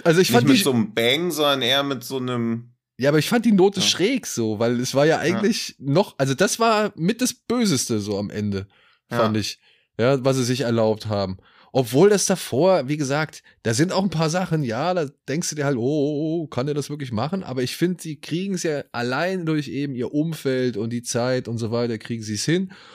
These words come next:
Speaker 1: Und ich find auch die ein, zwei charmanten Meta-Kommentare eben auf heutige Befindlichkeiten und, und, und Sehgewohnheiten,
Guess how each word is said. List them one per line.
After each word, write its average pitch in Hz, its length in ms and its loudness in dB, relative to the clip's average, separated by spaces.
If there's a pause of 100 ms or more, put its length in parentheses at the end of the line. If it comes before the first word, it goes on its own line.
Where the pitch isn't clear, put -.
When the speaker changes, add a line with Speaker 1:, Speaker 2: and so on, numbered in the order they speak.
(120)
Speaker 1:
Und 127 140 2
ich 131 140 0
find 196 240 2
auch 151 180 2
die 123 480 -2 (800)
ein, 202 340 4
zwei 160 600 2
charmanten 139 1040 0 (220)
Meta-Kommentare 117 1400 0
eben 110 320 -4
auf 110 320 -4
heutige 117 420 0
Befindlichkeiten 101 880 -6
und, 98 260 -8
und, 92 280 -10
und 104 180 -12
Sehgewohnheiten, 101 960 -4